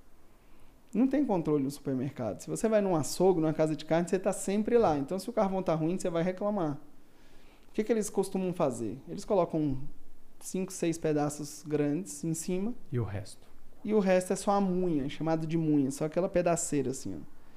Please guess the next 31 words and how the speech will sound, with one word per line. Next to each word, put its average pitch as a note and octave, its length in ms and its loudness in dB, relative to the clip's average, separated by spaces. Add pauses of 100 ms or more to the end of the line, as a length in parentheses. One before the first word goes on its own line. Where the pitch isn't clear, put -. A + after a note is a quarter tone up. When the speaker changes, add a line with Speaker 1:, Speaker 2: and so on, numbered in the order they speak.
(420)
Speaker 1:
Isso - 160 -4
não C#4 120 6
pega A3 400 8
fogo, F3+ 320 4
cara, C3+ 160 -2
não E3+ 80 0
tem A3 160 2
força F3 540 2
de D3 100 -4
brasa. B2+ 600 -2 (760)
E F#3 120 0
aí G3+ 280 4 (240)
você G#3 260 6
não A#3 120 4
tem A#3 160 0
um A#3 80 2
churrasco F#3 400 -2
de D#3+ 80 -6
boa D#3 200 0
qualidade. A#2+ 680 -4 (680)
Você - 140 -2
nunca A3 340 6
vai G#3 140 4
fazer E3+ 160 2
um E3 80 4
churrasco C#3 320 4
de C#3 80 -6
boa C#3+ 120 4
Speaker 2:
Interfere D3+ 280 4
Speaker 1:
qualidade. C#3 220 0
Speaker 2:
na A#2 440 0